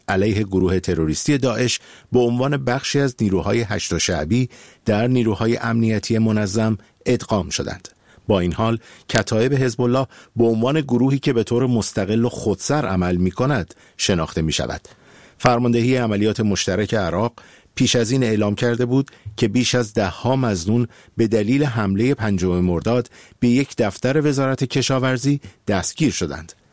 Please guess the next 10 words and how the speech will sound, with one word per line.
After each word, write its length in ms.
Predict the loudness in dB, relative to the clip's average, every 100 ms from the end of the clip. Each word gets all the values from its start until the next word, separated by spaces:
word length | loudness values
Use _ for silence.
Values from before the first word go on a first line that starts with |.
| -20 -20 -8
حملهٔ 460 | 0 2 4 4 2
برخی 400 | 2 0 0 0
وابستگان 640 | 2 0 -2 -2 0 0
به 100 | 0
کتایب 460 | 0 -2 0 0 2
حزب 300 | 0 -2 0
الله 300 | 0 0 -2 -8 -20 _
به 80 | -2
این 180 | 2 2
دفتر 460 | 2 -2 -2 -2